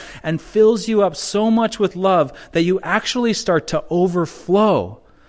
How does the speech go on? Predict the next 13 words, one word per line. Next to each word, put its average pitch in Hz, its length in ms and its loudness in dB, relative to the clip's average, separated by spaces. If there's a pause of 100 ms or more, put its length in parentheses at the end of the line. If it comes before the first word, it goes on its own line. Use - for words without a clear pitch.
(180)
so - 160 4
that 180 160 4
the 180 100 2
love 196 300 0
of 185 180 -2
God 190 440 0 (120)
not 196 260 -6
only 202 380 -2
is 151 140 -4
being 165 380 -4 (100)
filled 220 560 4
into 226 400 0
you, 147 400 -2